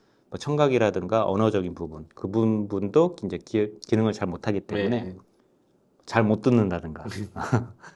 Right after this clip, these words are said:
Speaker 1: 아니면은 말이 좀 어눌하다든가
Speaker 2: 네.
Speaker 1: 버벅버벅거린다든가, 네, 그런 증상들이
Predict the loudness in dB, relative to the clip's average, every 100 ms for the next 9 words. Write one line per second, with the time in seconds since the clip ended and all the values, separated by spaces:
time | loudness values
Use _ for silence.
0 | _ _ -10 -6 -4 -4 -6 -4 0 4
1 | 4 2 2 4 6 4 2 -4 -10 -10
2 | -12 0 2 4 2 0 -4 -8 -8 -10
3 | -10 -10 -10 -12 -4 0 2 0 -4 -6
4 | -4 -8 -6 -4 -4